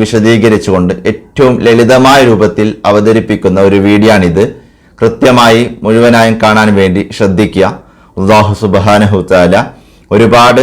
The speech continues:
നല്ല കാര്യങ്ങൾ പറയാനും കേൾക്കുവാനും ജീവിതത്തിൽ പ്രാവർത്തികമാക്കുവാനും നമുക്കെല്ലാവർക്കും തൗഫീക്ക് നൽകി അനുഗ്രഹിക്കട്ടെ. ആമീൻ. വിഷയം തുടങ്ങുന്നതിന് മുമ്പ് ചെറിയൊരു കാര്യം സൂചിപ്പിക്കുകയാണ്. നേരത്തെ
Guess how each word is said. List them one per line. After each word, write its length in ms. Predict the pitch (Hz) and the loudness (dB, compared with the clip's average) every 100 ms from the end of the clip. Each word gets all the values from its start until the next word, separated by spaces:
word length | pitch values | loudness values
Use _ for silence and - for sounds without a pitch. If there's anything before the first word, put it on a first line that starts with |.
| 85 107 | 0 -2
നല്ല 280 | 110 120 117 | 0 0 2
കാര്യങ്ങൾ 340 | 110 104 104 104 | 2 2 -2 0
പറയാനും 500 | 104 104 107 104 107 110 | 0 2 2 2 0 0
കേൾക്കുവാനും 680 | 98 104 - 110 101 95 104 101 | 0 0 0 2 2 0 -4 -4
ജീവിതത്തിൽ 340 | 95 110 104 107 - | -2 0 0 -2 0
പ്രാവർത്തികമാക്കുവാനും 1120 | 104 104 123 117 104 104 98 92 90 90 95 - | 2 2 0 0 0 2 0 0 0 0 -2 -4
നമുക്കെല്ലാവർക്കും 840 | 101 98 110 107 113 104 107 104 98 | -4 0 0 2 2 2 -2 -6 -2
തൗഫീക്ക് 400 | 101 95 117 117 104 | -2 0 -2 0 -2
നൽകി 200 | 95 95 | 0 -2
അനുഗ്രഹിക്കട്ടെ. 680 | 95 92 104 98 90 78 87 104 - _ _ - 95 | -2 -2 -2 -2 -4 -2 -4 -4 -14 _ _ -2 0
ആമീൻ. 240 | 98 92 87 101 | 2 0 -4 -4
വിഷയം 260 | 107 123 117 | -2 0 0
തുടങ്ങുന്നതിന് 440 | 110 110 117 120 113 | 2 2 2 2 2
മുമ്പ് 220 | 90 87 123 - _ _ - | 0 0 -2 -6 _ _ -2
ചെറിയൊരു 400 | 117 117 127 131 113 | 0 2 2 2 2
കാര്യം 220 | 104 107 110 | 2 0 0
സൂചിപ്പിക്കുകയാണ്. 720 | 95 98 107 - 101 87 95 - 101 | -2 -2 -4 -2 -2 0 -4 -6 -2
നേരത്തെ 440 | 107 107 - 110 | 2 0 0 -2